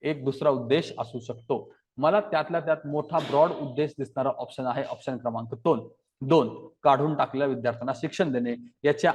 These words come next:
आधारावर मी ऑप्शन क्रमांक दोन लिहिणार आहे. आता तुम्हाला माहिती पाहिजे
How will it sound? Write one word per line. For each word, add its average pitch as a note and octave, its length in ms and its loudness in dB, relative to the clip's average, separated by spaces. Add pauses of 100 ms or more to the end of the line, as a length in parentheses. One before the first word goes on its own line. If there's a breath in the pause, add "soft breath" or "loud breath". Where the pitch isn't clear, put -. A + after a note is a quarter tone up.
आधारावर D3 540 2
मी D3+ 180 0
ऑप्शन C3 320 -6
क्रमांक B2 380 -2
दोन C3 320 2
लिहिणार A#2 540 -2
आहे. A2 260 -8 (440)
आता A3+ 220 4
तुम्हाला F3 320 4
माहिती B2+ 280 -2
पाहिजे A#2+ 440 0